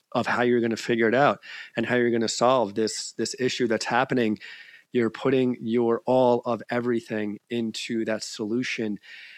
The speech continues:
And that, just think about how much that just, like, drastically changes everything. You're not thinking about, okay, lonely and, like, negative vibration and, and why. You're, you're, you're more high vibrational.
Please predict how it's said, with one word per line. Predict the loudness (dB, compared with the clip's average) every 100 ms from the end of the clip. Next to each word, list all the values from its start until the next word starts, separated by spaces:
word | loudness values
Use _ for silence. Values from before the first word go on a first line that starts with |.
| -20 -6
And | -6 -2
that, | -2 -2
just | -6 -4
think | -4 -2
about | -2
how | 0
much | 2
that | 2
just, | 4
like, | 2
drastically | 4 4 4 4 2 2
changes | 4 2 2 2
everything. | 2 2 2 2 4
You're |
not | 2 2
thinking | 2
about, | 4 2
okay, | 2 2
lonely | 4 4 4 2
and, | 2
like, | 0
negative | 0 2 4
vibration | 4 4 4 4 2
and, | 2
and | 2 2
why. | 4 4 4 2 -6 -18 -20 -2
You're, | 2 2 2
you're, | 0 0
you're | 0 0
more | 2 2
high | 2 0
vibrational. | 2 4 2 2 -2 -4